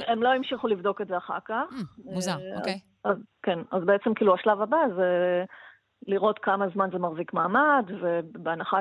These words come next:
Speaker 1: שהטיפול הזה יראו בניסויים קליניים שהוא יעיל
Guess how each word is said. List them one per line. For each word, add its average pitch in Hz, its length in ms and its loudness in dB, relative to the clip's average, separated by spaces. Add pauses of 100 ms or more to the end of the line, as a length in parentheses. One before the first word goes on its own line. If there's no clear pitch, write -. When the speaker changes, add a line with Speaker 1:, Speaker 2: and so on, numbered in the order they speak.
Speaker 1:
שהטיפול 208 480 0
הזה 180 520 2 (580)
יראו 190 320 4
בניסויים 208 440 2
קליניים 208 320 0
שהוא 190 180 2
יעיל 196 260 4